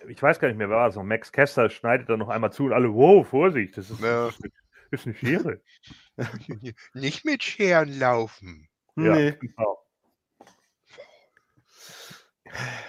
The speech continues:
Speaker 1: Ich möchte nicht laufen, ich hab den Bauch voller Schoki. So, dann,
Speaker 2: <laughs>
Speaker 1: ähm, ja,
Speaker 2: Ah.
Speaker 1: Brian Pillman Junior, Griff Garrison und Julia Hart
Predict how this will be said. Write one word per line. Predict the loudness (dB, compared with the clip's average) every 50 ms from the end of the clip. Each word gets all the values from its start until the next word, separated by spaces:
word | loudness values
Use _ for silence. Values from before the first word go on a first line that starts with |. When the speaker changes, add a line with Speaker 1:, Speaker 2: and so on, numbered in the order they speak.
| -20 -20 -20 -20 -20 -20 _ -20 -14 -12
Speaker 1:
Ich | -12 -12 -10 -8
möchte | -6 -4 -4 -6 -6 _ -6
nicht | -6 -4
laufen, | -4 -4 -2 0 -2 -2 -2 -4
ich | -4 -4
hab | -4 -4 -4
den | -8 -8 -4
Bauch | -2 0 0 0
voller | 2 2 0 0 0 -4
Schoki. | -6 -6 -6 -6 -6 -6 -10 -12 -12 -12 -12 -12 -14 -14 -14 -16 -20 -20 -20 -10 0 6
So, | 10 10 10 10
dann, | 10 10 10 8 8 6
Speaker 2:
<laughs> | 4
Speaker 1:
ähm, | 6 6 8 8 8 8 8 8 6 4 2 0 -4 -8 _ _ -18 -16 -14 -14 -14 -14 -14 -14 -6
ja, | 0 4 4 4 4 2 -2 -8
Speaker 2:
Ah. | -6 -6 -6 -2 2
Speaker 1:
Brian | 4 4 4 4 2 2
Pillman | 4 4 4 4 4 0 0
Junior, | 0 0 2 4 4 2 2
Griff | 2 0 -2 0 2
Garrison | 2 4 4 4 2 0 0 -4 -8 -6 -4
und | -2 -2 -2 -2 -4 -10
Julia | -6 -4 -2 0 4 6 8 8 8
Hart | 8 8 8 10 8 6 4 2